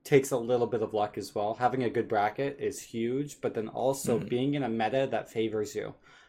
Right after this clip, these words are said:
Speaker 1: Like Meg D being in a Sword and Katara's meta, and he was maining those things before other players started picking them up, right? So next time we're in a Lance meta, I'm gonna have an advantage over everyone else, right? So
Speaker 2: Yeah.
Speaker 1: I, I think it's also a little bit of luck you need to place really high.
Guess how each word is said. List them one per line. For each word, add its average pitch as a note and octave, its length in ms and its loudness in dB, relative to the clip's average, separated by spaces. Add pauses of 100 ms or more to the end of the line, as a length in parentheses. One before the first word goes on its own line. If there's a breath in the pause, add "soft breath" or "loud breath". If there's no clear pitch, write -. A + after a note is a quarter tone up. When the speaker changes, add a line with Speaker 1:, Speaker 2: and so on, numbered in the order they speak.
(100)
Speaker 1:
Like A#2+ 260 2
Meg B2+ 280 4
D B2+ 160 -2
being A#2 400 -2
in A2+ 100 -2
a G#2 120 -4
Sword B2 360 2
and A2 100 -4
Katara's C#3+ 420 2
meta, C#3 220 2
and A#2 120 -2
he A#2 80 -6
was A2 140 -4
maining A#2 680 -2 (280 soft breath)
those A2+ 220 0
things D3 480 -4 (240)
before A#2+ 640 2
other A#2 200 2
players A2 380 -4
started G#2 240 -6
picking G2+ 260 -8
them F#2 140 -6
up, F2+ 200 -8
right? G2+ 220 -2 (280 loud breath)
So - 140 -4
next A#2+ 260 2
time B2 180 0
we're A#2 80 -2
in A2+ 40 -2
a A2 60 0
Lance B2+ 360 0
meta, G#2 340 0
I'm A2+ 220 0
gonna A2+ 220 -4
have G#2 220 -4
an G#2 80 -8
advantage G#2 500 -4
over G2+ 260 -2
everyone F#2+ 300 -6
else, F2 340 -10
right? G2+ 280 -2 (580 loud breath)
So D3 300 8
Speaker 2:
Yeah. D#3 160 0 (100)
Speaker 1:
I, D3+ 100 6
I C#3+ 40 10
think D#3 200 4
it's D#3+ 140 2
also C3+ 340 6
a A#2+ 40 8
little A#2+ 260 4
bit A#2+ 140 -2
of A2 120 4
luck A#2 240 2
you D3 100 0
need D#3+ 240 -2
to - 100 -8
place G#2+ 360 -4
really G#2 200 -2
high. A2 340 0